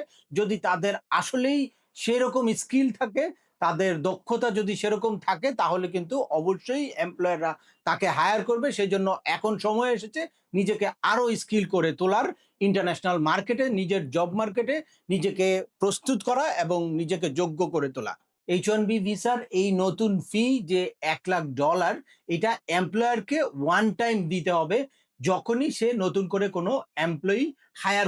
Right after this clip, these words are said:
করতে চাইবে। আর এইটা এক বছরের জন্য কার্যকর করা হয়েছে। এক বছর পরে যদি গভর্নমেন্ট মনে করে যে এটাকে আবার রিনিউ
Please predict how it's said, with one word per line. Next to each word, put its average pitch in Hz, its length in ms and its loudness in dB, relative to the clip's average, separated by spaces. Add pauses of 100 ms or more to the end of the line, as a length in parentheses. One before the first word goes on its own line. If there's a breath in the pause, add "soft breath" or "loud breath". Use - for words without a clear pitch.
করতে 156 280 0
চাইবে। 110 260 -6 (320)
আর 170 80 2 (220)
এইটা 233 220 2 (300)
এক 165 60 -2 (100)
বছরের 208 360 0
জন্য 220 140 0 (140)
কার্যকর 190 380 0 (200)
করা 190 260 2
হয়েছে। 214 300 0 (440 soft breath)
এক 190 160 -2 (100)
বছর 233 220 0 (120)
পরে 196 200 2 (160)
যদি 185 300 2 (140)
গভর্নমেন্ট 170 360 0 (100)
মনে 190 220 2
করে 220 140 2 (100)
যে 185 140 0
এটাকে 165 240 -2 (100)
আবার 156 160 0 (100)
রিনিউ 190 260 -4